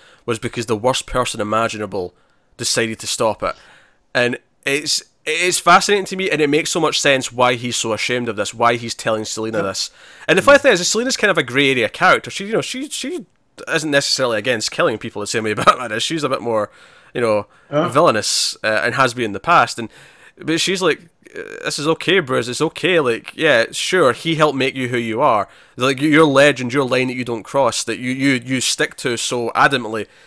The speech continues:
Speaker 2: Mm-hmm.
Speaker 1: Like, sure, he might have helped create that, but, you know, how many things in my past have helped create me?"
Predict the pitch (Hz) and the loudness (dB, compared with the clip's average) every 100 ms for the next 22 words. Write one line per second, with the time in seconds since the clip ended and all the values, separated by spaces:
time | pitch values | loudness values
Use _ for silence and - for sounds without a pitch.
0 | - 135 - 135 156 214 143 180 185 190 | -20 -14 -4 -2 2 4 4 4 4 4
1 | 156 160 147 - 165 165 175 233 208 139 | 2 0 -2 -4 0 0 2 2 2 0
2 | - 135 135 196 202 127 - 165 185 175 | -2 0 0 0 2 0 -2 -2 0 0
3 | 170 156 123 143 160 147 139 - 135 - | 0 -2 2 2 2 0 -2 -2 -4 -2
4 | 135 127 117 151 98 | -2 -2 2 0 0